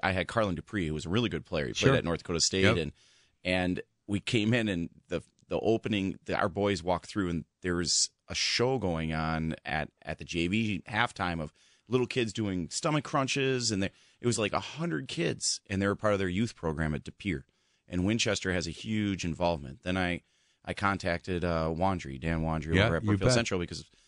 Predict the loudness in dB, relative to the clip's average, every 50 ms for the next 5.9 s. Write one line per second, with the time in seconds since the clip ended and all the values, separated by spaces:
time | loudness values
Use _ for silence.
0 | _ _ -16 -8 -2 -2 -2 0 0 0 0 0 0 -2 -2 0 0 2 2 2
1 | 0 2 0 0 2 4 4 4 4 2 -2 _ _ _ _ _ _ _ -6 -6
2 | -4 -2 -2 0 0 0 -2 -2 -2 0 2 4 4 4 2 0 -2 -8 -10 -10
3 | -4 -2 0 0 0 0 0 -2 -2 -2 -2 -2 -2 0 2 2 2 2 0 0
4 | -2 -2 -4 -2 -2 -2 -2 -2 -2 -2 -2 -4 -2 -2 -4 -4 -6 -4 -2 0
5 | 0 2 2 2 2 0 0 0 -2 -2 0 -2 -2 0 0 0 -2 -2